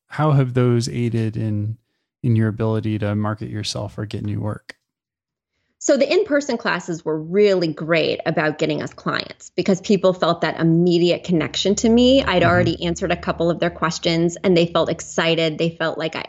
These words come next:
Speaker 2: already knew their project. So they were really ready to just continue that personal experience. The online classes do not translate to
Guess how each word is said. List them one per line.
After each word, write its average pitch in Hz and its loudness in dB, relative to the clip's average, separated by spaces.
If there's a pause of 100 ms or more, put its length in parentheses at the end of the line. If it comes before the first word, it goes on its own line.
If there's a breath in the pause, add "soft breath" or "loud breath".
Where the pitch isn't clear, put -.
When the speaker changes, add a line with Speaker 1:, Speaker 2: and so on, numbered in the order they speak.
Speaker 2:
already 170 2
knew 165 4
their 156 0
project. 180 0 (320 loud breath)
So - 0
they 226 6
were 202 4
really 196 4
ready 175 0
to 165 -2
just 165 -8
continue 175 0
that 165 -2
personal 170 -2
experience. 175 -2 (400 loud breath)
The - -2
online 285 4
classes 202 0 (100)
do 190 0
not 190 0
translate 180 -2 (100)
to 170 2